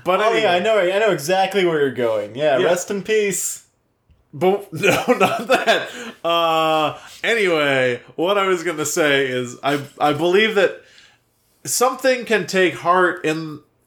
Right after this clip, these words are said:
Speaker 1: can take root in the heart of someone who's suffered a political defeat where they yearn for a simpler time.
Speaker 2: Like a cancer.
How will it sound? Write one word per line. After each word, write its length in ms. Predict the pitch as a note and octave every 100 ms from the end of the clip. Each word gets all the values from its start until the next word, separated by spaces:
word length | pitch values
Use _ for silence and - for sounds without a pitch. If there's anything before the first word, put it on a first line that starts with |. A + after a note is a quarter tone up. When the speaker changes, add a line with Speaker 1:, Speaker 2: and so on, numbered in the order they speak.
| - -
Speaker 1:
can 120 | F#3+
take 180 | F#3 F#3+
root 240 | C#3+ F#3+ G3+
in 60 |
the 100 | E3+
heart 260 | C3+ D#3 D3
of 80 | C#3
someone 460 | - B2+ B2 A#2 - - -
who's 260 | G#3 G#3+
suffered 380 | - B3 B3+ A#3+
a 60 | G#3+
political 600 | G#3+ G3 F#3 F#3 F#3 F3
defeat 380 | D#3 D3 F#3 F3
where 140 | D3 E3
they 140 | F3+
yearn 380 | F3+ G3 A#3 A3+
for 180 | - E3+
a 60 |
simpler 600 | D3 - F#3+ G3 - D#3+
time. 680 | C3+ D3+ D3 C#3+ B2 G#2+ F#2+
Speaker 2:
Like 220 | G2 D3
a 60 | D#3+
cancer. 800 | - G3+ G3+ F#3 C#3+ A#2+ G#2